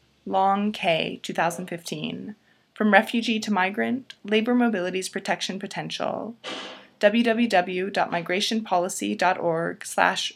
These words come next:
research slash refugee hyphen migrant hyphen labor hyphen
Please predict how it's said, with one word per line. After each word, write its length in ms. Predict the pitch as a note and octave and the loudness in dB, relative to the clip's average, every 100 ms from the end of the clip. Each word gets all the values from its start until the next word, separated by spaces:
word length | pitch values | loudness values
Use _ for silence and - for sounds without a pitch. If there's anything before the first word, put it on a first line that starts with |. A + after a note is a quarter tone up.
| F#3+ | -6
research 720 | G3+ - A3+ A#3 - - - - - _ | -6 0 0 0 -6 -10 -14 -20 -20 _
slash 440 | - F3 F3+ - | 2 4 4 2
refugee 580 | F3 G#3 A3+ A3 A3+ A#3 | 0 0 -2 -2 -2 0
hyphen 500 | A#3 F3+ F3+ F3 E3+ | 0 0 0 -6 -6
migrant 580 | - F3 F3+ G#3 G3+ - - | -2 0 0 0 -4 -6 -4
hyphen 520 | F3 E3+ F3 E3+ F3+ | -4 -4 -8 -6 -2
labor 500 | F#3 F#3+ G3 G#3 A3+ | -2 -2 -2 -4 -4
hyphen 560 | - E3+ E3+ E3 E3 F3 | -4 -4 -4 -6 -6 -10